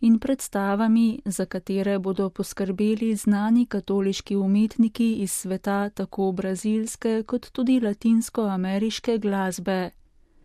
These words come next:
Simbola Svetovnega dneva mladih sta sicer obhodila že cel svet.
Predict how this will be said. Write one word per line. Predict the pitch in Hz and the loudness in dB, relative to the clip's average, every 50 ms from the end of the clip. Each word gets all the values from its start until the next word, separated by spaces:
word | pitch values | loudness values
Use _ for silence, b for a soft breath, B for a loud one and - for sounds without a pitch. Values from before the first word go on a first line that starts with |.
| _ | _
Simbola | - - - - 220 220 208 233 247 269 269 285 285 | -12 -6 0 4 4 4 6 6 4 4 4 2 -2
Svetovnega | - - - 233 214 - 233 240 254 254 269 262 220 208 208 | -4 -4 -4 -4 -2 0 2 6 8 8 8 8 6 4 2
dneva | - 214 220 254 262 247 220 | 2 4 4 6 6 6 4
mladih | 202 190 190 190 190 196 190 220 214 - | 4 2 2 0 0 0 0 0 -2 -2
sta | - - - 202 196 | -8 -6 -4 -4 -4
sicer | - - 185 - - 196 196 202 202 | -4 -8 -12 -8 -4 0 0 2 2
obhodila | 214 214 - - - 202 202 190 226 240 254 247 240 233 | 0 -2 -2 -4 -2 -2 0 0 0 2 2 2 0 0
že | 220 233 226 | 0 0 -2
cel | - - - 262 254 262 | -2 0 0 0 2 2
svet. | 247 - - - 196 208 202 190 180 170 - - - | 0 -2 -6 -2 0 2 2 2 0 -4 -6 -14 -20